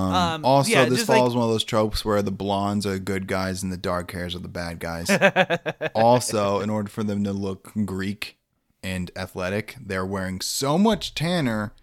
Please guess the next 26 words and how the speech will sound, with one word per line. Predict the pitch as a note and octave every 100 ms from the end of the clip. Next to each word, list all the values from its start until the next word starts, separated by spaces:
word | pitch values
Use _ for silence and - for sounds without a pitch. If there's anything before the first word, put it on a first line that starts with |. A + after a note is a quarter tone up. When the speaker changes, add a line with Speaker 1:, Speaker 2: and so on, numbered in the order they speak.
| _ _
Speaker 2:
they | - A#2+
look | B2+ B2+ D#3+ D#3+
like | D3 B2
they're | B2
mixed. | A#2 G#2 F#2 - - - - _ _ _ _ -
Speaker 1:
S-, | E3+
yes, | G3 A3+ A#2+ - -
I, | E3+ F3+ E3+ E3+ - - -
I, | D#3+ _ _
I'm | F3 F#3+
glad | F3+ A3+ A#3
you | B3
pointed | F#3 F#3+ F#3
that | D#3+
out | C#3 B2+ A2
because | C#3+ F3+ D#3 - - _
I | D3+ E3
first, | G3+ A#3+ A#3 -
I | G3
noticed | G#3 C#4 D4+ -
it | F3+ -
almost | - G#3 G3 G3 -
right | D#3+ D#3+
at | D3
the |
beginning. | C3+ C3+ B2 G#2 D#2